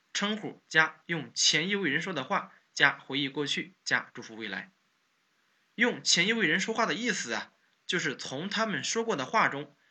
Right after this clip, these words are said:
挑出一句有意义的话，其实也就是您可以有所感悟的一句话。第五个套路公式：称呼加问两个问题加回忆过去加祝福未来。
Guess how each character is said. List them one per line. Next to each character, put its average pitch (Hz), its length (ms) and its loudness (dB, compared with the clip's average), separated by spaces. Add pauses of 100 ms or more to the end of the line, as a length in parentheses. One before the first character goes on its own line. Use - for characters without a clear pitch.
(220)
挑 202 300 0
出 202 220 -6
一 160 120 -4
句 165 280 -8
有 131 220 -4
意 240 140 -4
义 202 80 -2
的 107 120 -6
话， - 280 -8 (400)
其 - 180 2
实 131 320 0 (220)
也 131 260 0
就 196 200 0
是 - 360 -4
您 139 220 -6
可 170 140 -2
以 139 80 -2
有 127 160 -4
所 165 220 -6
感 107 240 0
悟 170 80 -8
的 147 80 -2
一 104 60 -6
句 104 140 -10
话。 - 240 -14 (1400)
第 165 180 0
五 117 140 -6
个 202 120 0
套 139 180 0
路 107 100 -6
公 117 160 -12
式： - 300 -8
称 190 260 -2
呼 - 300 -12
加 151 340 0
问 196 220 0
两 110 160 -4
个 120 100 -8
问 160 180 -4
题 - 280 -10 (240)
加 123 200 -2
回 117 200 -8
忆 113 80 -6
过 110 160 -10
去 101 300 -10
加 101 200 -6
祝 - 100 -12
福 107 140 -16
未 104 120 -12
来。 92 220 -10